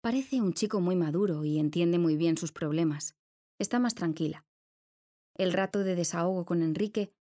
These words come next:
le ha venido muy bien. Sale de su habitación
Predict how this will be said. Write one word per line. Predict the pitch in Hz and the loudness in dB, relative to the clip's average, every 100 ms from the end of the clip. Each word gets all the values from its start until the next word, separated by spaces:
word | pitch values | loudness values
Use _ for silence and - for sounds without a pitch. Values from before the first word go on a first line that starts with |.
| _ | _
le | - 202 | -2 0
ha | 233 | 2
venido | 233 208 190 | 2 2 2
muy | 180 160 | 2 2
bien. | 156 151 - _ _ _ _ _ _ _ _ _ | 2 -2 -6 _ _ _ _ _ _ _ _ _
Sale | - 202 196 | -2 0 2
de | 175 | 0
su | 175 | 0
habitación | 160 156 151 208 214 | -2 -2 -4 -2 -2